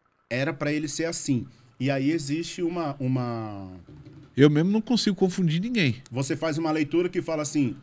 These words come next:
Speaker 1: "Não, esse cara aqui, ele foi feito fora de série."
Speaker 2: Ah, é. É
Speaker 1: Não
Speaker 2: tipo
Speaker 1: você,
Speaker 2: meio,
Speaker 1: mas
Speaker 2: meio
Speaker 1: tipo
Speaker 2: defeito na Matrix, né?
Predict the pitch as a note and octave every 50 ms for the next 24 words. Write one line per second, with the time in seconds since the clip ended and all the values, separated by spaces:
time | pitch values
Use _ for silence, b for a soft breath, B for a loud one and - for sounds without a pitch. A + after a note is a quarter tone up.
0 | - _ - B2+ C#3 D3+ C3+ B2 B2+ C#3 C#3+ C#3+ C#3+ D3+ C#3 - D3+ C#3+ C#3+ C#3
1 | - - C#3+ C#3+ C#3+ D3+ C#3 C#3 C#3 C#3+ D3+ C3 C3 - C#3+ C3 C3+ C3 - -
2 | C#3 C#3+ D3 C#3 C#3 - - A#2+ G2+ F#2 F2 D#2+ - _ _ _ _ _ _ _
3 | _ _ _ _ _ _ _ _ _ _ - - C#3+ C3+ A2+ G#2+ G2+ - - -
4 | _ _ _ _ _ _ _ _ _ _ _ _ _ _ - B2 - C3+ E3+ G3
5 | A3+ A#3 G#3 G#3 A3+ A3+ A#3 A#3 A3+ G#3+ G3+ G#3+ A3 A#3 A3 G3+ A3+ G#3+ C#3 C3+
6 | A3+ A3 - G#3+ G#3+ G3+ G3+ G3 - - - D#3 C#3+ - - - C3 C3 D3 C#3